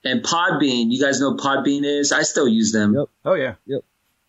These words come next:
Speaker 1: They have one of those where, um, things where there's no editing. You just press the button and you can just talk.
Speaker 3: Oh.
Speaker 1: There's no intro. There's no nothing. So we would just, we would just,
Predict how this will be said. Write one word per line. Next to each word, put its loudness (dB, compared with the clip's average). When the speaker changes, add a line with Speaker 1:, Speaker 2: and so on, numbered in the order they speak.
Speaker 1:
They 2
have 0
one 4
of 2
those 0
where, 2
um, 0
things 0
where 0
there's 0
no 2
editing. 2
You 2
just -2
press -2
the 0
button 2
and 2
you 0
can 2
just 0
talk. 0
Speaker 3:
Oh. -8
Speaker 1:
There's 0
no 2
intro. 0
There's 2
no 2
nothing. 0
So 0
we 4
would 2
just, 2
we 4
would 2
just, 2